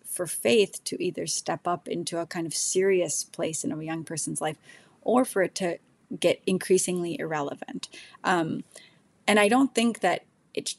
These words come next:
it's shed at thirteen, but I think the, the cracks start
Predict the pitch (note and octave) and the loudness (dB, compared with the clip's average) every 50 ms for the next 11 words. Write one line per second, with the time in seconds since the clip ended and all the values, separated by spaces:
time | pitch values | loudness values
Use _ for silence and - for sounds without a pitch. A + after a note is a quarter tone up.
0 | - - F3+ F3+ - - - - - A3 G#3+ G3+ F#3 F3+ F3 - - - - D#3+ | -8 -10 -8 -6 -4 -4 -2 0 2 2 4 4 2 2 0 -4 -4 -8 -8 -8
1 | - - - - D#3+ - C3+ - F3+ _ - F3+ F3+ F3+ F3 - F#3+ F#3+ F#3 - | -6 -8 -8 -8 -6 -6 -6 -8 -8 _ -4 -4 -2 -2 0 0 -2 -2 -2 -4
2 | - _ _ _ - F3+ F3 - - _ - - - - - - - F#3 F3 - | -8 _ _ _ -4 -4 -4 -4 -6 _ -8 -8 -8 -8 -6 -2 0 0 0 0
3 | - - - - - - - - - - - - - | -4 -8 -8 -8 -6 -8 -8 -8 -6 -6 -6 -6 -8